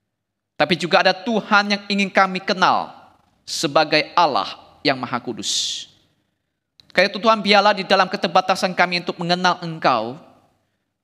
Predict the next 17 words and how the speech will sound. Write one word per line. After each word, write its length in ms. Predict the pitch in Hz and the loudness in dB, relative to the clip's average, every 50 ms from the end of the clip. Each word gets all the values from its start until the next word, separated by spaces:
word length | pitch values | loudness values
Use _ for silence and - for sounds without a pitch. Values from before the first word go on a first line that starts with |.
| _ _ | _ _
Tuhan, 800 | - 170 - - 170 156 151 151 151 151 156 156 165 170 180 - _ _ _ _ _ _ _ _ _ | -6 -6 -2 0 2 2 2 0 -2 -8 -16 -18 -18 -20 -20 -20 _ _ _ _ _ _ _ _ _
tolong 320 | - 139 135 131 123 123 117 | -2 0 0 0 -2 -4 -2
kami. 480 | 120 113 104 85 90 90 - - - _ _ _ _ _ _ _ _ _ _ _ _ _ _ _ _ _ _ _ _ _ | -2 -2 -2 -2 -8 -14 -14 -18 -20 _ _ _ _ _ _ _ _ _ _ _ _ _ _ _ _ _ _ _ _ _
Bahwa 240 | - 123 127 131 156 | -2 -2 -2 -2 -2
bukan 400 | 156 - 165 165 160 165 165 165 - - | -2 2 2 2 2 0 -6 -12 -4 0
hanya 320 | 165 165 165 165 170 165 | 0 0 0 0 -4 -2
kami 320 | - 175 165 165 170 165 | 0 0 0 0 -2 -8
mengenal 320 | 156 160 160 156 160 160 151 - | -4 -6 -6 -2 0 -2 -2 -2
Engkau 240 | 160 156 156 165 165 | -8 -6 -2 0 0
sebagai 320 | 160 160 - 160 156 147 - | 0 -2 -2 -4 -4 0 2
Allah 320 | 180 180 180 185 190 185 | 2 2 4 2 2 2
yang 160 | 180 170 160 | 2 2 0
Maha 240 | 160 147 160 151 139 | -2 -4 -6 -6 -4
Kudus, 640 | - 139 117 104 104 - - - - - - - _ _ _ _ _ _ _ _ _ _ _ _ _ _ _ _ - | -4 -8 -10 -8 -8 -6 -6 -6 -6 -8 -10 -14 _ _ _ _ _ _ _ _ _ _ _ _ _ _ _ _ -8
tapi 160 | 120 127 127 | -6 -2 0
kami 240 | 139 135 143 139 127 - | 0 0 0 -2 -10 -6
juga 320 | - 156 139 127 - 143 | -4 -4 -2 2 0 0